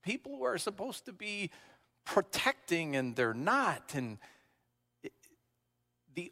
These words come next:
only, the only solution for this, the only, the only solution, the only instrument that can work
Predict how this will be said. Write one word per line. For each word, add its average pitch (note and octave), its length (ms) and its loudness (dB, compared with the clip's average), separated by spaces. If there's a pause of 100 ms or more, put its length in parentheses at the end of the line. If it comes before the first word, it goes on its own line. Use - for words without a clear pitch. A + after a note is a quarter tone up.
only, F3 680 0 (140)
the C3+ 200 4
only F#3+ 480 -2
solution A#2+ 840 -4
for G#2 120 -10
this, F#2 360 -8
the G#2 160 -2
only, D#3+ 640 -2 (240)
the A#2+ 100 -10 (120)
only E3 480 -10
solution, C3 720 -4 (1800)
the C3 180 -2
only F#3+ 600 0
instrument A#2 680 -6 (1500)
that D#3 200 2
can B2+ 340 -2
work F#3 480 0